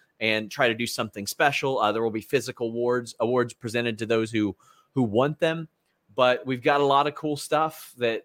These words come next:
and, and we're gonna have some newer awards as well. Like, I think an under twenty award that we're planning on doing as well for, like, up and comers. So, uh, I hope you guys like it. Uh, we've not done awards like that before, but I think our audience base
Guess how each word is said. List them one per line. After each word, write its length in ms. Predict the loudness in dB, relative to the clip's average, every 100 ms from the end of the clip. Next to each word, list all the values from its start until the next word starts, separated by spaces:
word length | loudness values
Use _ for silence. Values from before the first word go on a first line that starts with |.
| -4
and, 160 | -4
and 140 | -2 -4
we're 100 | -2
gonna 120 | 0
have 160 | 0 -2
some 180 | -4
newer 360 | 0 2 2 2
awards 540 | 2 2 2 2 0
as 160 | -8 -4
well. 380 | 2 2 2 0
Like, 300 | -2 -4 -10 _ _ _ -6
I 60 |
think 180 | 0 2
an 80 | 2
under 260 | 0 0 -2
twenty 400 | -2 0 2 2
award 400 | 4 4 2 0
that 80 |
we're 100 | -4
planning 400 | -2 -2 -2 0
on 180 | -2 0
doing 320 | 0 0 -2
as 140 | -4 0
well 320 | 2 4 2
for, 220 | -2 -4
like, 220 | 0 0 -2
up 140 | -4
and 140 | -6
comers. 500 | -6 -4 -4 -8 -10 -20 _ _ _
So, 400 | -12 -4 -2 0
uh, 40 | 2
I 200 | 2 0
hope 180 | -2
you 60 | -2
guys 340 | 2 4 4
like 240 | 4 2 2
it. 140 | -2 0
Uh, 60 | -2
we've 340 | -2 -4 -2
not 340 | 0 0 -2
done 360 | -2 -2 -2 -4
awards 520 | -4 0 0 0 0 -2
like 220 | -2 0
that 180 | -2 -2
before, 420 | -4 -2 0 0
but 280 | -2 -2 -4 _ _ -2
I 120 | -2
think 360 | 0 -4 -6 -4
our 300 | 0 0 0 0
audience 460 | 0 0 -4 -8
base 600 | -6 -2 -2 -4 -10 -14